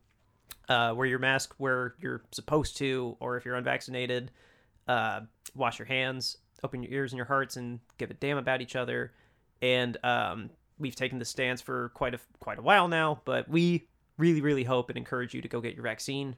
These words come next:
We did. We feel fine. We feel great. And, uh,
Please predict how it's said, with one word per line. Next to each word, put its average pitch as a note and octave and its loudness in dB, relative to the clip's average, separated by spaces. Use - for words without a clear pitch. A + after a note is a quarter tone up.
We F#3+ 8
did. E3 6
We D#3 4
feel D3+ 2
fine. B2+ 0
We B2+ -8
feel B2+ -6
great. A#2+ -2
And, A#2 0
uh, A2 0